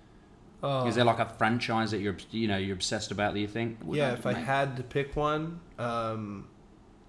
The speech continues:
Speaker 1: I'm sure. Ah, I'm trying to think. I mean, it would,
Speaker 2: <laughs>
Speaker 1: it would be s-, I don't know.
Speaker 2: I mean,
Speaker 1: I
Speaker 2: for
Speaker 1: don't
Speaker 2: me,
Speaker 1: know.
Speaker 2: I'm mad about Harry Potter movies.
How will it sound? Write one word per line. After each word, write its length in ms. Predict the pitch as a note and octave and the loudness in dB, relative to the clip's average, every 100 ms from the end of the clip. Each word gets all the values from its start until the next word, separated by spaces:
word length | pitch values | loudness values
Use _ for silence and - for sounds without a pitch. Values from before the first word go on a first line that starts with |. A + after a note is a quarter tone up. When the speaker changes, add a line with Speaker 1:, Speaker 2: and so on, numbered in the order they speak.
| - - - - - - - - | -20 -20 -20 -20 -20 -20 -20 -10
Speaker 1:
I'm 120 | B2+ A#2 | -8 -6
sure. 720 | - F3 E3+ D3 B2+ A#2 - - - - - - - - - - - - - - - - - - - - - - - - - - - - - - - - - - - - | -6 0 2 4 2 0 -8 -20 -20 -20 -20 -20 -20 -20 -20 -20 -20 -20 -20 -20 -20 -20 -20 -20 -20 -20 -20 -20 -20 -20 -20 -20 -20 -20 -20 -20 -20 -20 -20 -20 -16 -12
Ah, 240 | B2 C#3 | -8 -8
I'm 80 | G#2+ | -10
trying 300 | - B2+ C3 | -4 -2 -2
to 60 | B2 | -4
think. 440 | - C#3 G#2+ - | -6 -4 -4 -6
I 60 | A2 | -8
mean, 220 | A#2 A#2 | -6 -4
it 100 | A#2 | -2
would, 160 | A#2 C#3 | 0 0
Speaker 2:
<laughs> 0 | |
Speaker 1:
it 140 | - | -2
would 260 | A#2 A#2 A2+ | -2 -4 -2
be 160 | B2 | -2
s-, 320 | A#2+ - - - - - - - - - - - - - - - - - - - - - - - - - | -2 -8 -16 -20 -20 -20 -20 -20 -20 -20 -20 -20 -20 -20 -20 -20 -20 -20 -20 -20 -20 -20 -20 -20 -16 -10
I 80 | |
don't 200 | A#2+ D3 | -8 -6
know. 260 | E3 A3+ F#3+ - G2+ | -4 -6 -8 -10 -2
Speaker 2:
I 40 | |
mean, 140 | A2 | 0
Speaker 1:
I 20 | G#2+ | 2
Speaker 2:
for 60 | |
Speaker 1:
don't 80 | A#2 | 4
Speaker 2:
me, 100 | A#2+ | 4
Speaker 1:
know. 80 | A2+ | 4
Speaker 2:
I'm 100 | G#2+ | 4
mad 180 | G#2+ G#2 | 4 4
about 160 | G2+ | 2
Harry 200 | G2 G2 | 0 -4
Potter 280 | - F#2+ G2 | -4 -8 -6
movies. 460 | F2 D2+ B1 - | -6 -8 -10 -14